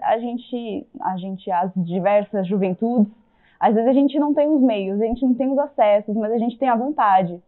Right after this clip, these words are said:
Às vezes a gente não tem informação, às vezes a gente não, não sabe como fazer, mas, poxa, eu queria fazer uma coisa diferente, sabe? Você quer mudar a situação.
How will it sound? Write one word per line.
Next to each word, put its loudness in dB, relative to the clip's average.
Às -4
vezes 0
a 2
gente 0
não 2
tem -4
informação, -2
às -2
vezes 0
a 0
gente -4
não, -4
não -2
sabe -2
como -2
fazer, 0
mas, -4
poxa, -12
eu -6
queria 4
fazer 2
uma 4
coisa 2
diferente, -6
sabe? 0
Você 2
quer 8
mudar 6
a 0
situação. -4